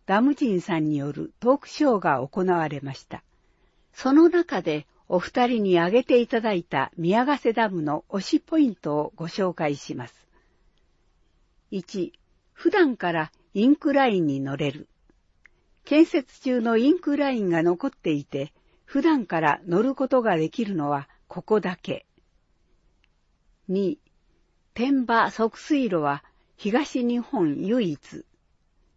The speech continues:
越流した水をダム上部のポケッ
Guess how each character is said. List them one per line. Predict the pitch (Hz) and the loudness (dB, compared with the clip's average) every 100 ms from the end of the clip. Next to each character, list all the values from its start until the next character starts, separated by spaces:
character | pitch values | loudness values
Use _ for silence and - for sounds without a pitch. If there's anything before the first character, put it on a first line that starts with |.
| _ _ _ _ _ - | _ _ _ _ _ 0
越 | 214 - 311 | 2 2 0
流 | 302 285 269 | 2 0 -2
し | - | -4
た | 262 226 - | -2 -2 -4
水 | 208 214 240 226 | -6 -4 -2 0
を | 208 202 _ _ _ 185 | 0 -4 _ _ _ 2
ダ | 233 | 4
ム | 285 196 170 | 4 2 4
上 | 262 285 | 4 4
部 | 208 175 | 0 -2
の | 165 | 0
ポ | - | -4
ケ | 339 | -4
ッ | 311 | -4